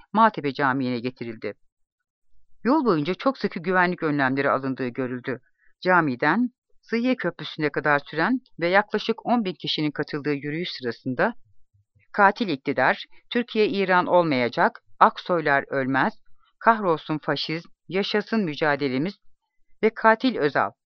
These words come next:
sloganları atıldı. Kortejin önü Sıhhiye Köprüsü'nün başlangıcında Çevik Kuvvet tarafından kesildi. Çok sayıda polisin kordon oluşturarak yürüyüşe izin vermemesi üzerine emniyet amirleri ile yürüyüşe katılanlar arasında tartışmalar yaşandı.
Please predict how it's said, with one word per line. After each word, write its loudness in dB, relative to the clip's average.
sloganları 0
atıldı. -6
Kortejin -4
önü -2
Sıhhiye 0
Köprüsü'nün -4
başlangıcında 0
Çevik 0
Kuvvet -2
tarafından 2
kesildi. -6
Çok 2
sayıda -2
polisin 0
kordon 2
oluşturarak 0
yürüyüşe -4
izin -4
vermemesi 4
üzerine 0
emniyet 4
amirleri 4
ile -2
yürüyüşe -2
katılanlar 2
arasında 0
tartışmalar 2
yaşandı. -4